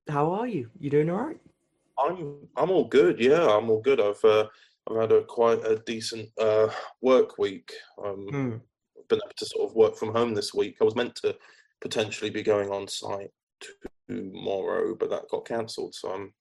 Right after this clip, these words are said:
Speaker 2: eff-, effectively got a whole week of work from home, which
Speaker 1: Yeah.
Speaker 2: is a nice bonus 'cause it means I,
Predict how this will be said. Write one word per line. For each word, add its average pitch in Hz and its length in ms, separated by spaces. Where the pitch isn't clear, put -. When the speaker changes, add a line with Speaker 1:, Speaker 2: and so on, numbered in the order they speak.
Speaker 2:
eff-, 110 320
effectively 107 520
got 104 140
a - 60
whole 104 200
week 101 180
of - 260
work 104 220
from 104 220
home, 113 300
which 151 160
Speaker 1:
Yeah. 131 60
Speaker 2:
is 120 80
a 123 40
nice 120 260
bonus - 460
'cause 120 120
it 120 120
means 123 480
I, 120 420